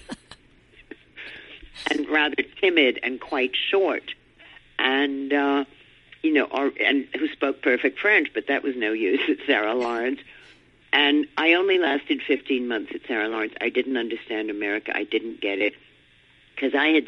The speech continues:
survived in Europe, um, you know, in all these different environments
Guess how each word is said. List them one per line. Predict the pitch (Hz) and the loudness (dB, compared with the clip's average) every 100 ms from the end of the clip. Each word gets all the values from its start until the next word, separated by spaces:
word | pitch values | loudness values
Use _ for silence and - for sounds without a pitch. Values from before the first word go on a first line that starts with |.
| - | -2
survived | 131 123 156 185 170 135 - - - - - - | -4 -2 -2 0 -2 -4 -14 -20 -20 -20 -20 0
in | 175 185 175 | 4 4 6
Europe, | 156 127 117 120 - - _ | 4 4 0 -2 -6 -20 _
um, | 135 131 127 127 127 123 - - _ _ _ _ - | -4 -2 -2 -4 -6 -8 -18 -20 _ _ _ _ 0
you | 160 | 2
know, | - | 4
in | 147 | 2
all | 151 | 4
these | 170 151 | 4 4
different | 147 139 - | 2 0 -4
environments | 123 123 123 123 123 127 | -4 -4 -2 -2 -4 -6